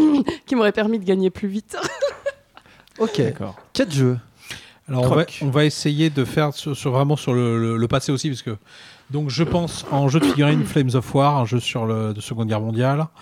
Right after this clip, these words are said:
Speaker 4: euh, Car Wars de Steve Jackson Games.
Speaker 2: Que
Speaker 4: Euh,
Speaker 2: t'avais édit-,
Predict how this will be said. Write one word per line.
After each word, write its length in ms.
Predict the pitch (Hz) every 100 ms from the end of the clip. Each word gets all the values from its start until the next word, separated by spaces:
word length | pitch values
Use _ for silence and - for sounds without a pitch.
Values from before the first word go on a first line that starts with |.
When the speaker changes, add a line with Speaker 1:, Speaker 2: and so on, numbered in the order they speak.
| - - - _ 160
Speaker 4:
euh, 960 | 120 120 117 120 117 117 117 113 113 104
Car 240 | - 127
Wars 320 | 127 131 143 143 139 - _
de 60 | 117
Steve 240 | - 117
Jackson 300 | 117 - 123
Games. 320 | 117 123 143 151 160 160 _ _ _ _ _ -
Speaker 2:
Que 140 | 120
Speaker 4:
Euh, 20 |
Speaker 2:
t'avais 440 | 165 170 165 165 - 165
édit-, 240 | 147